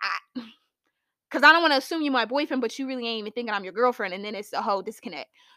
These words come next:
right? So I needed to be sure. And he had said, "Oh, he was talking about something, something, something," and he had said, "My girl," and I was like, "I'm your girl," which means I'm your girlfriend, but you ain't asked me to be your girlfriend yet. So I was curious. So I waited, and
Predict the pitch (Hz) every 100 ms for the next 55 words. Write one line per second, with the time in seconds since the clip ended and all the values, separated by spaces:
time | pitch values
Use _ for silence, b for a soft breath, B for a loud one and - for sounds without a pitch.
0 | b 392 415 - _ - 269 330 302 262
1 | 262 302 - 415 320 151 - b b b
2 | _ - 269 427 508 - 381 320 - 202
3 | 269 359 - 320 254 214 285 254 262 226
4 | 254 208 113 226 294 285 262 254 202 190
5 | 190 - 403 302 208 175 226 240 262 214
6 | 202 208 208 185 - _ _ _ _ _
7 | _ - 247 240 208 202 208 247 - _
8 | 214 240 269 269 247 214 175 170 196 415
9 | 571 - - _ - 262 247 185 185 220
10 | 220 233 202 277 262 240 262 262 240 220
11 | 175 180 190 _ 320 571 523 _ _ 240
12 | 214 233 170 180 220 269 - 277 262 247
13 | - - 466 359 233 220 - 262 254 269
14 | 330 381 349 277 254